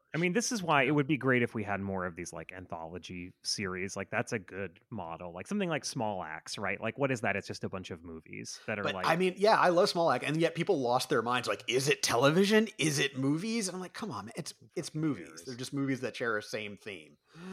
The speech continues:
Speaker 1: Yeah. Um, I mean,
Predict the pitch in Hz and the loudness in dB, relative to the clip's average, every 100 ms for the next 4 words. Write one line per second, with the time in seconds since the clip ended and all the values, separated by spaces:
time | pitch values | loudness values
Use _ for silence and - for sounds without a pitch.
0 | 190 95 80 80 92 _ _ _ _ _ | -10 -10 -16 -18 -20 _ _ _ _ _
1 | 123 110 104 101 95 - - 135 139 135 | -10 -8 -8 -8 -12 -12 -4 2 4 4
2 | 123 | 2